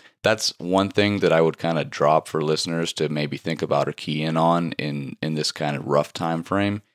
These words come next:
if they're around corn. So that's kinda, I guess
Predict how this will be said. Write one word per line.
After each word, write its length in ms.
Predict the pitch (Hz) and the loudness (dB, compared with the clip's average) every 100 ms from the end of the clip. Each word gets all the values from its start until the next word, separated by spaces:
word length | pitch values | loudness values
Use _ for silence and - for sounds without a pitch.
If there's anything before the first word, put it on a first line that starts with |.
| _ _ _ _ | _ _ _ _
if 200 | - - | -6 0
they're 180 | - 80 | 4 4
around 320 | 76 71 67 | 6 2 0
corn. 380 | - 71 65 58 - _ _ | -6 -6 -6 -10 -16 _ _
So 440 | - 104 95 90 - _ _ _ _ | 4 6 6 4 -4 _ _ _ _
that's 240 | - 104 - | 0 2 2
kinda, 280 | - 120 95 | 2 4 6
I 120 | 87 | 4
guess 360 | 95 98 - | 4 2 2